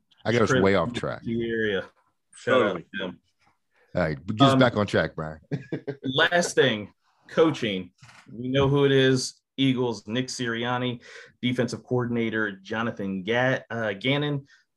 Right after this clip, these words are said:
Speaker 2: offensive coordinator, Shane Steichen, Washington football team, Ron Rivera, Jack Del Rio, and the one and only Scott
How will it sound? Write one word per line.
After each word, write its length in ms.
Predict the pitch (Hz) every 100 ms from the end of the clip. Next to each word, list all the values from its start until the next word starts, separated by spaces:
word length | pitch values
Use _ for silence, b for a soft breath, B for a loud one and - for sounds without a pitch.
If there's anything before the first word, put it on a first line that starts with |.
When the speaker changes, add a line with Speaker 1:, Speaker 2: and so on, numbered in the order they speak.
| _
Speaker 2:
offensive 460 | 117 127 131 127 120
coordinator, 580 | 131 131 127 120 120 -
Shane 520 | - - 120 113 110
Steichen, 920 | 107 - - 127 131 131 135 127 123 113 B B _ -
Washington 480 | 110 110 - 110 101
football 460 | - 113 110 104
team, 280 | - 110 98
Ron 240 | 101 101
Rivera, 680 | 98 95 98 98 95 98 95 B B B B B B _ _
Jack 280 | - 110 -
Del 200 | 113 101
Rio, 580 | 95 98 95 95 95 95 B B -
and 400 | 95 92 92 92
the 60 | 92
one 200 | 98 98
and 120 | 92
only 560 | 95 95 90 90 87 -
Scott 640 | - - - 95 92 90